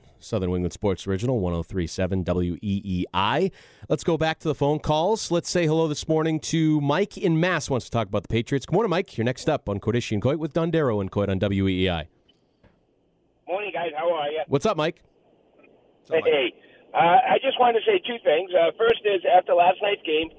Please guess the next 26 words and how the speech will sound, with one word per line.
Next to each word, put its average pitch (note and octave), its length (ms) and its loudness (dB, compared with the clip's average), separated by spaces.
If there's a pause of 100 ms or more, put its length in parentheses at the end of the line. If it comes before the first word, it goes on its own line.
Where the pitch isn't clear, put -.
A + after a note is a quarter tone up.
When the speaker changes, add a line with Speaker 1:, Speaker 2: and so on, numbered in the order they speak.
(140)
Speaker 2:
<clears throat> - 300 -12
I - 340 6
think B3 160 2
we B3+ 80 -6
can G3+ 120 -2
put A3 240 2
to G#3 60 4
rest F3+ 280 6 (160)
anything G3+ 500 4
about D#3 240 4
who's E3+ 260 6
our D3+ 140 2
starting, C#3+ 400 0
starting C3+ 260 0
quarterback. A#2 360 -4 (160)
Speaker 1:
Yes, C3 500 -2
I A#2 120 2
agree. A2 280 0
Speaker 2:
I - 100 2
did - 200 -2
not. - 160 2 (960)
Uh, C3+ 400 4
he, D3+ 420 0
Mister D#3+ 300 2
Zappe, E3+ 320 4 (240)
uh, D#3 400 8